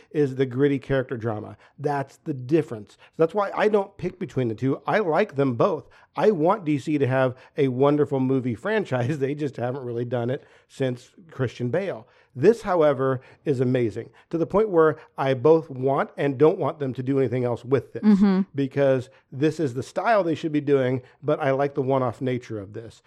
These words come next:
Speaker 1: So
Speaker 2: Mm-hmm.
Speaker 1: don't, don't give me a Joker two, but take what you learned from this movie and apply it to something else, because
Speaker 2: For the love of God,
Speaker 1: Mm-hmm.
Speaker 2: please.
Speaker 1: Yeah, this is that style that, that they should be doing.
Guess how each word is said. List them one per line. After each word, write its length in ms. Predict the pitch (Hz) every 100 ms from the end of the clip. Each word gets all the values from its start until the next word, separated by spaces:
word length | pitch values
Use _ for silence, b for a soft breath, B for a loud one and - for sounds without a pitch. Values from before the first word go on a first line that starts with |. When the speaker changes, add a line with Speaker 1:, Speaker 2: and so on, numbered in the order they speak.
| b
Speaker 1:
So 160 | - 143
Speaker 2:
Mm-hmm. 80 | 139
Speaker 1:
don't, 500 | 160 208 - 220 165
don't 160 | 165
give 120 | 170
me 80 | 185
a 40 | 180
Joker 340 | 151 160 214
two, 540 | 214 - 185 123 107 - b b
but 200 | 135 139
take 240 | - 160 160
what 200 | 165 165
you 100 | 147
learned 300 | 143 160 160
from 140 | 156
this 180 | 147 131
movie 260 | 151 156 175
and 100 | 135
apply 300 | - 143 135
it 100 | -
to 40 |
something 420 | 123 131 - 131 123
else, 300 | 110 117 _ b b
because 360 | 135 120 120 120
Speaker 2:
For 80 | 202
the 140 | 185
love 220 | 185 208
of 120 | 170 175
God, 280 | 175 185
Speaker 1:
Mm-hmm. 80 | 165
Speaker 2:
please. 480 | 196 190 156 156 - - 196
Speaker 1:
Yeah, 180 | 135
this 280 | 127 165 156 -
is 300 | 196 160 127
that 240 | 143 151
style 320 | - 139 123 123
that, 160 | 139
that 320 | 139 143 131 127
they 100 | 120
should 160 | 139
be 80 | 123
doing. 220 | 120 110